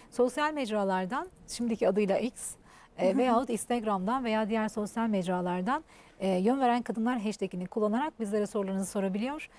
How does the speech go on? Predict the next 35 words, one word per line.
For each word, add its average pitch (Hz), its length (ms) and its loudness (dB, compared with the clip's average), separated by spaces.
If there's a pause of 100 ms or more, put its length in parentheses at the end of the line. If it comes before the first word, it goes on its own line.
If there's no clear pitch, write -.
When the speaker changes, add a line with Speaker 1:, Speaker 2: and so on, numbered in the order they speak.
(240)
Speaker 1:
e, 202 100 0
ve, 233 240 2 (120)
e, 180 480 0
programımıza 208 440 0
katkıda 214 420 -2
bulunabiliyorsunuz. 220 760 -2 (380)
E, 185 200 0
ben 247 220 2 (520)
Özlem 196 260 2
Hanım'ın 233 360 2
mes-, 208 220 -2
e, 170 220 2
tweetini 208 480 -2
ilk 208 280 -2
önce 190 240 0
okudum 214 380 -2
ama, 202 300 2 (120)
e, 185 80 -2
programımızın 202 500 0
ikinci 202 320 -2
bölümünde 202 480 0 (280)
mutlaka, 196 420 0 (100)
mutlaka 214 340 -4
aksamadan, 196 600 -4 (460)
e, 196 40 0
atlamadan 214 680 0
sizlerin, 208 520 -2
e, 175 220 -2
tweetlerini, 180 640 -2
sizlerin 190 300 0
sorularını 180 500 -2
ve 202 100 4
programa 175 380 -4
yaptığınız 175 400 -2
eklemeleri 190 580 0